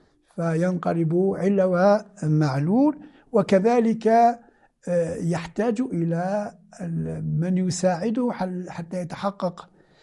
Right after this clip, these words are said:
هذا المجموع، والمجموع لا متناهي فاحتياجه لا متناهي، وهذا من أعظم المحالات. وأيضًا فإن الم-، المجموع لا بد له من علة تامة حسب ال-،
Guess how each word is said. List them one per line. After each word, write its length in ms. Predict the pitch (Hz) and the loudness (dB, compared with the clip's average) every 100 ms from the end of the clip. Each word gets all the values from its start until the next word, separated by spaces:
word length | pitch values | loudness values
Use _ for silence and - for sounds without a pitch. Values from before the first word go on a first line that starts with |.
| _ _ - | _ _ -2
هذا 640 | 151 170 156 156 156 165 - - _ - | 2 2 2 2 0 -4 -16 -20 _ -2
المجموع، 640 | 165 165 175 156 185 269 | 2 4 4 4 6 6
والمجموع 800 | 202 202 190 180 156 196 208 185 - - _ 180 | 6 4 6 4 4 4 4 0 -8 -20 _ -2
لا 300 | 160 185 247 | 0 2 2
متناهي 680 | 269 208 240 233 226 262 | 2 0 -2 0 0 0
فاحتياجه 920 | - 185 - 185 185 160 143 170 180 - | -2 -10 -4 -2 0 0 -2 -2 -6 -4
لا 300 | 156 156 170 | 0 2 2
متناهي، 600 | 151 143 147 180 220 220 | 2 -2 -4 -2 0 0
وهذا 340 | 190 156 170 175 | 0 0 2 2
من 180 | 170 | 0
أعظم 360 | 170 208 202 160 | -2 -2 0 0
المحالات. 540 | 156 156 - 156 156 | -2 -6 -10 -14 -4
وأيضًا 380 | 202 254 220 147 - - - _ | 6 10 10 6 -4 -20 -20 _
فإن 320 | - 180 208 208 | 2 4 6 4
الم-، 220 | 202 208 | 6 6
المجموع 1080 | 208 190 202 175 170 262 220 170 233 185 - _ _ - | 6 6 6 6 8 8 6 10 10 10 0 _ _ -2
لا 280 | 180 214 202 | 6 10 10
بد 260 | 233 277 | 8 6
له 260 | 269 254 220 | 6 8 8
من 180 | 220 190 | 6 6
علة 300 | 233 220 202 | 6 8 8
تامة 640 | - 196 180 165 165 - - _ _ _ _ _ _ _ _ | 8 6 8 4 2 -2 -16 _ _ _ _ _ _ _ _
حسب 380 | - 190 202 185 | 0 4 6 4
ال-، 320 | 220 226 | 2 0